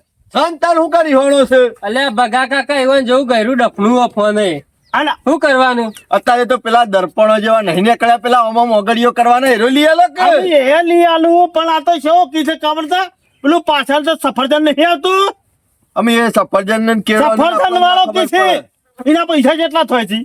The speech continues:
Speaker 1: કેટલા?
Speaker 3: એ લાખ રૂપિયાથી ચાલુ જ થાય.
Speaker 1: હે?
Speaker 3: લાખ રૂપિયાથી ચાલુ
Speaker 2: ના, ના.
Speaker 3: થાય.
Speaker 2: હું કહું બગા કાકા, સેકન્ડમાં લઈએ ને તો પચાસ હજાર સુધીમાં આવી જશે.
Speaker 1: આઈ જતો હોય તો લઈ આલો, એની ઈચ્છા પૂરી થઈ જાય.
Speaker 3: અમારે
Speaker 1: આખી જિંદગી કરાવો, એટલે કમાઈ કમાઈને ભેગું કર્યું છે.
Speaker 3: વાત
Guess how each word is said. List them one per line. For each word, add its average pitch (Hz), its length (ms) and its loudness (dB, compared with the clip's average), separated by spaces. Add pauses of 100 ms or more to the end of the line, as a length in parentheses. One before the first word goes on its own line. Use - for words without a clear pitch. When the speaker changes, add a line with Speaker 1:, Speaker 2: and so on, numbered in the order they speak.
(100)
Speaker 1:
કેટલા? 226 380 0 (280)
Speaker 3:
એ 302 80 2
લાખ 277 240 0
રૂપિયાથી 285 380 0
ચાલુ 277 280 0
જ - 40 -4 (120)
થાય. 254 280 -2 (220)
Speaker 1:
હે? 302 40 2 (440)
Speaker 3:
લાખ 294 300 0
રૂપિયાથી 311 380 0
ચાલુ 262 160 0
Speaker 2:
ના, 330 60 2
ના. 226 80 0
Speaker 3:
થાય. 202 260 -4 (260)
Speaker 2:
હું 254 160 2
કહું 220 200 0
બગા 196 120 0
કાકા, 185 380 0
સેકન્ડમાં 226 720 -2
લઈએ 226 160 2
ને 262 60 -2
તો 233 160 -10
પચાસ 202 300 -2
હજાર 208 160 -2
સુધીમાં 214 320 0
આવી 240 120 0
જશે. 196 340 0 (500)
Speaker 1:
આઈ 277 240 0
જતો 277 240 0
હોય 269 140 2
તો 294 120 2
લઈ 349 180 2
આલો, 330 680 2
એની 302 260 0
ઈચ્છા 285 400 -2
પૂરી 330 280 -2
થઈ 311 220 0
જાય. 277 220 0
Speaker 3:
અમારે 294 260 -8
Speaker 1:
આખી 311 320 -2
જિંદગી 285 340 -2
કરાવો, 311 320 0
એટલે 294 140 0
કમાઈ 254 320 -2
કમાઈને 247 320 -2
ભેગું 196 260 -2
કર્યું 185 280 0
છે. 160 240 -2
Speaker 3:
વાત 277 220 -2